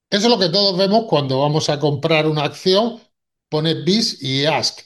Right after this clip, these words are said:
Es a lo que te refieres, imagino, sobre todo en opciones, que se ve muy claramente en la cadena de opciones,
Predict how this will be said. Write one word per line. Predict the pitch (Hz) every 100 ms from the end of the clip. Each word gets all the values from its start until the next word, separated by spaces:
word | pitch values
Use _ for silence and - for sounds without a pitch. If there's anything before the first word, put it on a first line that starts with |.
| _ _ _ -
Es | 180 -
a |
lo | 190 156
que |
te | 127 139
refieres, | 123 - 170
imagino, | 139 127 214 160
sobre | - 131
todo | 135
en | 208
opciones, | 170 226 226 117 - - _
que | - 135 120
se | - 107
ve | 107 147 175
muy | 143 135 160 220
claramente | 170 185 180 175 185 175
en | 214
la | 123
cadena | 127 139 151
de |
opciones, | 160 - 190 240